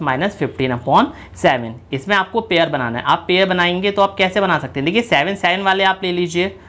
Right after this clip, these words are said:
और सिक्स और नाइन ले लीजिए। तो सेवन सेवन वाले ले लेंगे तो आपका कितना हो जाएगा, माइनस सिक्स upon सेवन, और क्या बचा आपका, प्लस माइनस फ़िफ़्टीन upon सेवन। तो आप सेवन एलसीएम लेंगे, कितना बचेगा? माइनस सिक्स माइनस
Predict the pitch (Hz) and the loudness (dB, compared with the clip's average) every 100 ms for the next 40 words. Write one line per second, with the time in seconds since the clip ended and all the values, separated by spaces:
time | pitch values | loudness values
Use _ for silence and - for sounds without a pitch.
0 | - - 180 - 196 196 139 113 117 120 | -8 0 0 2 -2 2 0 2 0 0
1 | 120 123 123 123 - - - - 147 147 | 0 0 -2 -4 -6 -14 -14 -8 0 2
2 | 170 185 175 185 175 175 175 165 185 185 | 2 0 0 2 2 2 2 2 2 2
3 | 170 185 190 202 190 151 131 127 123 127 | 0 -2 -2 0 2 2 2 2 2 2
4 | 196 - 139 135 175 165 135 175 247 - | 0 -2 -4 0 0 0 0 2 0 -4
5 | - - - 156 135 135 202 285 - - | -20 -20 -2 2 2 0 -2 -4 -10 -20
6 | - 120 131 139 151 147 160 151 147 190 | -14 0 0 2 0 0 2 2 2 2
7 | 233 269 - 131 165 214 143 127 165 220 | 2 0 0 4 4 4 0 0 0 -2
8 | - 113 139 156 165 185 190 185 180 214 | -4 -4 -2 0 2 0 4 2 2 -2
9 | - - - - - 165 - 156 165 196 | -8 -20 -20 -10 0 0 2 0 2 2
10 | 190 185 190 180 202 202 202 202 170 156 | 2 2 2 2 2 0 0 2 2 2
11 | 139 135 127 127 165 - 220 226 - 139 | 2 4 2 2 0 2 2 2 -2 0
12 | 123 160 254 | 0 0 0